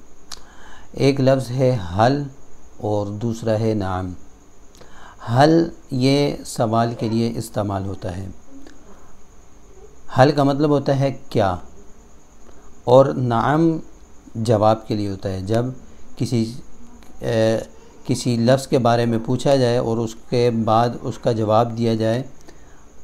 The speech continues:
इस बात में, तो उसके लिए नाम का लफ्ज़ इस्तेमाल होता है। और अगर नफ़ी में जवाब दिया जाए तो उसके लिए ला का लफ्ज़ इस्तेमाल होता है। तो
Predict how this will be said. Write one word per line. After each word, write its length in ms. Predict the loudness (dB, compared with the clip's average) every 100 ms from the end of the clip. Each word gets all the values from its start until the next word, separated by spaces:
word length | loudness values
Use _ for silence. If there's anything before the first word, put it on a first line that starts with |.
| -12 -4
इस 180 | -4 4
बात 320 | 8 8 6
में, 240 | -2 -4 -10 -14 -12 -12 -14 -16 -10
तो 80 | -6
उसके 340 | -6 -2 0
लिए 400 | 4 4 2 0 -6 -4
नाम 400 | -2 0 0 0
का 120 | 0
लफ्ज़ 260 | 0 -2 -6 -18 -20 -12 -8
इस्तेमाल 460 | -6 -2 -2 -2 -4
होता 240 | -8 -10
है। 100 | -12 -16 -18 -14 -12 -12 -14 -16 -18 -4 6
और 120 | 6
अगर 440 | 8 4 2 -2 -8 -16 -20 -8 0
नफ़ी 380 | 6 6 6 6
में 160 | 8
जवाब 260 | 8 8 6
दिया 300 | 6 4 6
जाए 300 | 4 2 0 -10 -20 -20 -12 -8
तो 60 | -4
उसके 320 | -4 0 2 4
लिए 320 | 6 6 4
ला 360 | 4 6 6
का 140 | 6 2
लफ्ज़ 260 | 2 -2
इस्तेमाल 500 | -6 -2 -2 0 -2
होता 220 | -4 -6 -8
है। 180 | -8 -10 -12 -14 -18 -18 -16 -14 -12 -14 -16 -16 -18 -16 -14 -14 -16 -16 -18 -20 -20 -20 -2 10
तो 440 | 12 12 10